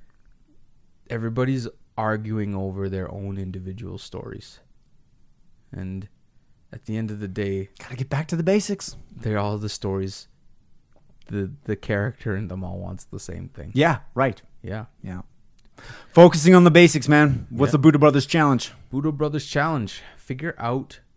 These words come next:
Speaker 1: what are the basic things you need to be happy in a day and just focus on them.
Speaker 2: Nice.
Speaker 1: Like, what are the things that, if you accomplish that in a day,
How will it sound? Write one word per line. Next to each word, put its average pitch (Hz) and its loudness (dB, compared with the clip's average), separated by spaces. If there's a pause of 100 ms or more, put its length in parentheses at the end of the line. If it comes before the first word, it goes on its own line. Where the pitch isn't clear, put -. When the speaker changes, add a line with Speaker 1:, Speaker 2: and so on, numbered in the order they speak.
Speaker 1:
what 107 -8 (140)
are 123 -4
the 113 -8 (220)
basic 139 -8 (100)
things 107 -10
you 110 -12
need 107 -8
to 98 -12
be 98 -12
happy 98 -14
in 92 -12
a 82 -14
day 113 -12
and 95 -14
just - -18
focus - -18
on - -20
them. - -20 (100)
Speaker 2:
Nice. 80 -18 (100)
Speaker 1:
Like, - -16 (180)
what 101 -8
are 143 -2
the 139 -2
things 131 -6
that, 104 -6 (440)
if 110 -16
you 175 -2
accomplish 175 -2
that 151 0
in 151 -4
a 139 -4
day, 139 -2